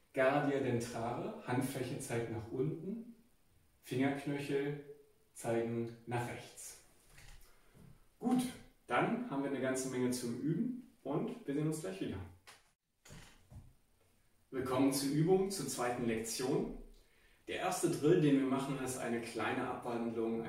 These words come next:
des Solo-Drills von letzter Woche, in dem wir jeweils ein Mandrito geschlagen haben,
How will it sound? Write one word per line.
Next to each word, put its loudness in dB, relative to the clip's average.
des -4
Solo-Drills 0
von -6
letzter -6
Woche, -14
in 0
dem 4
wir 4
jeweils 0
ein 0
Mandrito 4
geschlagen 2
haben, -2